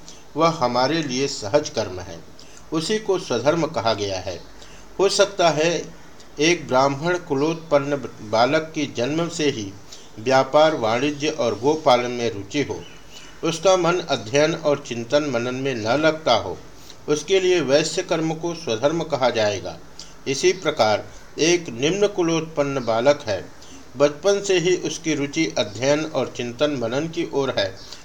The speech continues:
उसे भजन पूजन अच्छा लगता है, तब तो उसके लिए ब्राह्मण कर्म ही स्वधर्म माना जाएगा। यह स्वधर्म हमें अपने पूर्व संस्कारों के बल पर प्राप्त होता है।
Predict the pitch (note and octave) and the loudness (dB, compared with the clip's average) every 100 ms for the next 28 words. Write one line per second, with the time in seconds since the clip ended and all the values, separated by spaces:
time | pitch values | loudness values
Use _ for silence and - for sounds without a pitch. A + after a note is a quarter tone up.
0 | - C#3+ D#3 D#3 A2 C3+ E3+ F3+ E3+ D3 | -2 -2 0 -2 0 0 0 -2 -2 -2
1 | D3 D3 - A#2 - D#3+ E3 D3 - A#2 | 0 -2 -2 -6 0 2 2 0 2 2
2 | F#2+ F2 - - - - D4+ D#4 G3 - | 2 -8 -12 -18 -18 2 4 4 4 2
3 | - E3+ - F#3 E3+ E3+ C3 A#2+ B2+ D3+ | 2 -2 0 2 2 0 0 0 0 -2
4 | F3+ - B2+ C3+ D#3+ F#3 F3 D3 D#3 D#3 | -4 -2 -2 0 -2 -2 -4 -2 0 0
5 | C#3+ D3 D3 D3 C#3+ C#3+ D#3+ - - - | 0 0 2 2 2 0 -6 -10 -18 -18
6 | - - - D3 F#3 F#3 C#3 B2 E3+ F3+ | -18 -18 -8 4 4 4 -2 2 2 2
7 | D#3 D#3 D3+ D3 B2+ - C3+ B2 F3+ F#3+ | 0 0 0 -2 -6 -4 -6 -2 0 0
8 | F3+ D3 C3 - B2 B2+ D3+ D#3 B2+ G#2 | 0 -2 -4 0 2 4 2 0 -4 2
9 | B2+ E3+ E3 C#3+ - A2 G#2 G#2 G#2 F#2 | 2 2 0 -4 -2 -4 -2 -8 -10 -6
10 | F2+ F#2 - - | -6 -6 -16 -18